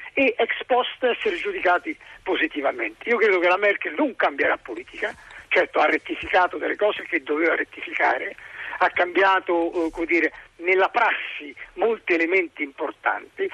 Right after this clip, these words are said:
ci saranno un-, alcuni indurimenti per quanto riguarda il, i rimpatri, ma la Merkel andrà fino in fondo con la sua politica sul, eh, sulla, di, di, eh, sull'immigrazione, sapendo che questa è una scelta fondamentale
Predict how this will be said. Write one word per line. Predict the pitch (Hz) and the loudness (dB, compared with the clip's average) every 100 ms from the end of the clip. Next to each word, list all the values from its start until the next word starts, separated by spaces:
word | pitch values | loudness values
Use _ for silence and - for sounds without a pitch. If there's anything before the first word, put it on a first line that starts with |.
| - | -4
ci | - | -2
saranno | 123 208 208 202 190 202 | 2 4 4 2 -2 -2
un-, | 220 214 | -6 -2
alcuni | 196 - 214 202 | -2 -2 -2 -2
indurimenti | 190 175 185 190 208 196 175 - 151 135 - - | -2 -2 0 2 2 2 -2 -8 -8 -8 -12 -6
per | 160 | -2
quanto | - 180 - | 2 2 2
riguarda | 175 160 180 165 156 | -2 2 2 2 0
il, | 156 147 | 0 -2
i | 160 165 | 0 0
rimpatri, | 147 151 - 123 - - - - | -2 -2 0 0 0 -10 -12 -2
ma | 196 | 2
la | 240 | 4
Merkel | 277 302 - 240 | 4 2 2 2
andrà | 240 247 214 - | 2 2 0 -2
fino | 311 285 | 0 0
in | 277 254 | -2 -6
fondo | - 302 269 220 202 - | 0 0 0 -2 -2 -6
con | - 202 | -2 0
la | 190 | 0
sua | 190 180 - - | 2 -2 -2 -12
politica | - 160 147 - 156 131 - - | -2 -2 -2 -2 -2 -2 -6 -12
sul, | - 185 165 | -4 0 4
eh, | 160 170 156 160 170 - | 2 2 2 2 0 -6
sulla, | 185 156 160 - | -4 2 2 2
di, | 185 190 180 | 2 2 -2
di, | 175 170 165 - - - - | -4 -4 -4 -8 -16 -16 -12
eh, | - 170 170 - | -8 -6 -6 -4
sull'immigrazione, | 208 180 185 165 160 - - - - | -2 0 2 2 2 0 -4 -4 0
sapendo | 226 285 320 320 302 269 | 2 4 4 2 0 -2
che | - 202 | -2 -4
questa | - 311 - - 220 | 0 0 0 -2 0
è | |
una | 202 226 | 0 -2
scelta | - - 180 - | 0 0 0 -2
fondamentale | 160 185 156 185 226 247 277 285 277 | -6 -6 0 0 0 0 2 4 2